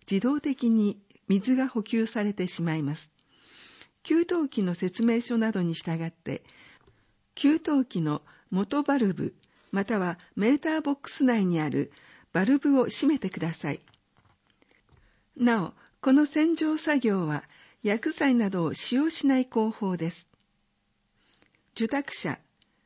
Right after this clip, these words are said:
株式会社エムズジャパン。電話、零七零二一九六の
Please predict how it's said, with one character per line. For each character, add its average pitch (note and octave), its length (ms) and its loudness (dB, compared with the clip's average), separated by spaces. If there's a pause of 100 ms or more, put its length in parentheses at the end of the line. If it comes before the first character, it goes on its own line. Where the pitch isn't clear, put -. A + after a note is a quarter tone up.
(1120)
株 B3+ 260 0
式 C#4 260 -2
会 B3 220 2
社 - 300 -4 (420)
エ G3 120 4
ム C#4 160 6
ズ D4 160 -2
ジ B3 120 0
ャ A#3 60 -2
パ F#3 200 -4
ン。 C3 120 -4 (800)
電 A3+ 240 2
話、 F3 240 -2 (320)
零 C4 240 2
七 C4+ 360 2
零 E3 300 -2 (460)
二 D4 320 4
一 - 200 -6
九 G3+ 260 0
六 G3 240 -4
の C#3+ 180 -4